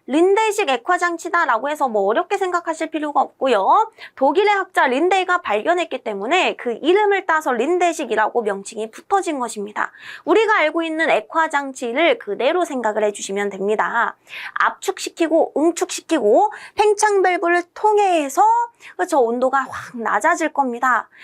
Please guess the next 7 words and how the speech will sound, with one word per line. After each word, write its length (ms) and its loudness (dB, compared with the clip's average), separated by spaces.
자, 80 2
이때 260 2
여러분들은 640 2
팽창 640 2
밸브를 800 2
꼭 360 0
체크해서 800 2